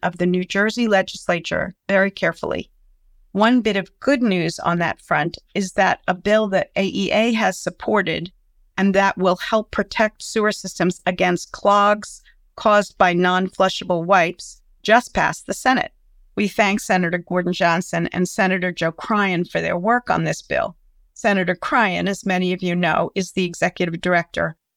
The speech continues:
of the Middlesex County Utilities Authority. His bill would require non-flushable disposable wipes to be clearly labeled as such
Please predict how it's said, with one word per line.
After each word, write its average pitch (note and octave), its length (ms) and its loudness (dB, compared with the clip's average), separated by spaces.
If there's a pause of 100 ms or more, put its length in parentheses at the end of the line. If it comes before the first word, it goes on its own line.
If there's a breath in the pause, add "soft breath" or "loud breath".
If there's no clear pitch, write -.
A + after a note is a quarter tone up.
(240)
of F#3+ 160 -2
the F#3 60 0
Middlesex F3+ 600 0
County F3 400 -2
Utilities E3+ 640 -4
Authority. - 540 -4 (460)
His C4 260 0
bill F3+ 540 2
would F#3+ 160 0
require F#3 520 2
non-flushable F#3 1200 0
disposable F#3 680 -2
wipes D#3+ 500 -2 (240 soft breath)
to G#3 120 -2
be F#3 180 -2
clearly B3+ 600 0
labeled F#3+ 540 2
as F3+ 260 0
such - 540 -4